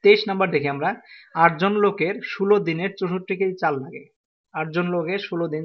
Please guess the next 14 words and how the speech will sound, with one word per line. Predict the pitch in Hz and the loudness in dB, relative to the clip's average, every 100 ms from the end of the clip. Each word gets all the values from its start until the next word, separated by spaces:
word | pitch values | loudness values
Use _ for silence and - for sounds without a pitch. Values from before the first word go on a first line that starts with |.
| 165 | -6
চলে | 160 165 | -6 -6
চৌষট্টি | 185 160 143 165 | -6 -10 -10 -8
কেজি | 151 143 | -4 -4
চালে, | 127 123 170 _ _ - _ _ - | -8 -12 -16 _ _ -20 _ _ -2
কতজন | 180 190 180 196 202 | 0 0 -2 0 0
লোকের | 202 202 | 0 -2
দশ | 160 175 170 | 0 0 0
দিনের | 165 180 | -4 -4
জন্য | 180 185 180 | -4 -4 -6
সত্তর | - 190 - 180 | -8 -6 -4 -2
কেজি | 180 170 | -2 -2
চালের | 156 147 | -4 -2
দরকার | 139 135 127 | -6 -8 -14
পড়বে? | 131 123 | -14 -16